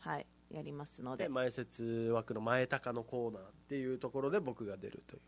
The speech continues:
Speaker 2: 形ですね。で、エムシーが、えー、そば賞。
Speaker 1: うん。
Speaker 2: そう、エムシーもこの各事務所から一人ずつ出て、
Speaker 1: うんうん。
Speaker 2: で、前説枠も一組ずつ出て、本編では二組ずつ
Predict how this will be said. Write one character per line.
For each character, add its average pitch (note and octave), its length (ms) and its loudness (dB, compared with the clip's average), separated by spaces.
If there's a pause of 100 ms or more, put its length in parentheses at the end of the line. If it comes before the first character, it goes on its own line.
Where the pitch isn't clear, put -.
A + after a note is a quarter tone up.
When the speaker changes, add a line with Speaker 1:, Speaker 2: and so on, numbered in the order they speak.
Speaker 2:
形 - 300 -14
で - 120 -20
す - 80 -18
ね。 E3+ 200 -6
で、 D3+ 460 8
エ D#3+ 80 4
ム F#3 80 6
シ C#3 800 4
ー C3 40 0
が、 F#3+ 200 10 (680)
え A2 220 -2
ー、 G#2 40 -8
そ E3+ 100 6
ば D3+ 80 8
賞。 C3 160 2 (240)
Speaker 1:
う G#3+ 80 6
ん。 E3+ 240 2 (240)
Speaker 2:
そ F3+ 140 6
う、 F3+ 40 10
エ G#3+ 40 12
ム C#4 120 10
シ C#4 220 8
ー - 20 4
も A#3 420 8
こ D3 100 4
の A#2+ 320 2 (720)
各 D#3+ 220 4
事 C3 40 4
務 D3 160 6
所 C#3+ 160 4
か C3+ 100 4
ら B2+ 280 8 (420)
一 - 200 8
人 C#3 100 4
ず B2 120 -4
つ A2+ 160 -6
出 A2+ 120 -2
て、 A#2 200 0
Speaker 1:
う - 40 2
ん E3 40 2
う - 20 2
ん。 C#3 380 -2 (200)
Speaker 2:
で、 G3 220 6
前 D3 240 8
説 D3 200 0
枠 C3+ 160 2
も D#3+ 120 4
一 C3+ 180 -2
組 A#2+ 220 -4
ず A2 120 -4
つ - 100 -14
出 A#2 100 -4
て、 A3+ 320 4 (200)
本 D3+ 260 0
編 B2 180 0
で C3+ 80 2
は F#3 100 6
二 C#3 180 -2
組 A#2 220 -6
ず G#2+ 100 -10
つ G#2+ 140 -16